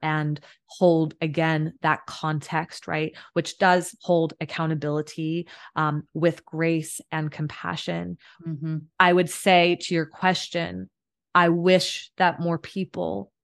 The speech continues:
Speaker 1: could hold that balance. To, to your question, what do I think we need to be doing? You know, it's like,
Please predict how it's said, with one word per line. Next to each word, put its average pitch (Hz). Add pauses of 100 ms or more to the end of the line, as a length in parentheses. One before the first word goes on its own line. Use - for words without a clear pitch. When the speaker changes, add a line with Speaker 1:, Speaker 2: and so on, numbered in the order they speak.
(160)
Speaker 1:
could 185
hold 180
that -
balance. 185 (580)
To, -
to -
your 175
question, 185
what 175
do 180
I 165
think 165 (280)
we 180
need 175
to 175
be 170
doing? 165
You 175
know, 165
it's 151
like, 165